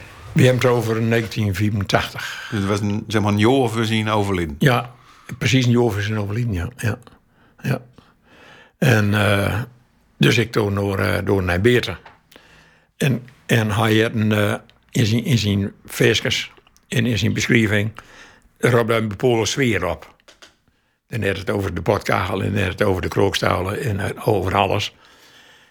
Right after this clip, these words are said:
Speaker 1: En dan denk ik, eh, wat zou er van aanwezen?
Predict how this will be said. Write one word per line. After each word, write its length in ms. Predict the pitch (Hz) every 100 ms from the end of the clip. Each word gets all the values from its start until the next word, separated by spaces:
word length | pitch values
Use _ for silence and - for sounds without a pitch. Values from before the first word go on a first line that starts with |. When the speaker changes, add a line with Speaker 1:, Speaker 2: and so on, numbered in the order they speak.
| _
Speaker 1:
En 180 | - 120
dan 100 | 110
denk 200 | 104 101
ik, 200 | 104 -
eh, 380 | 120 104 101 104 - _ _ _ _ _ _ _
wat 200 | - 123
zou 300 | - 120 120
er 60 | 113
van 120 | 120
aanwezen? 520 | 127 101 90 82 80